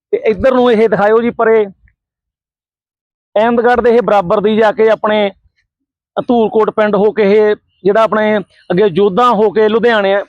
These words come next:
ਵੱਲ ਨੂੰ ਜਾ ਰਿਹਾ ਜੀ। ਤੇ ਹੁਣ ਤੁਸੀਂ ਸਮਝ ਹੀ ਗਏ ਗੱਲ ਵੀ ਇਹ ਕਿਉਂ ਪੱਟੇ ਜਾਣੇ ਨੇ। ਤੇ ਲੱਖਾਂ ਹੀ ਦਰਖਤ ਇਹ ਜਿਹੇ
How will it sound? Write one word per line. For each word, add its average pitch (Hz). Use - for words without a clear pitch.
ਵੱਲ 196
ਨੂੰ 196
ਜਾ 165
ਰਿਹਾ 147
ਜੀ। 127
ਤੇ 220
ਹੁਣ 226
ਤੁਸੀਂ 233
ਸਮਝ 208
ਹੀ 254
ਗਏ 240
ਗੱਲ 214
ਵੀ 220
ਇਹ 262
ਕਿਉਂ 214
ਪੱਟੇ 190
ਜਾਣੇ 170
ਨੇ। 147
ਤੇ 269
ਲੱਖਾਂ 233
ਹੀ 285
ਦਰਖਤ 247
ਇਹ 247
ਜਿਹੇ 254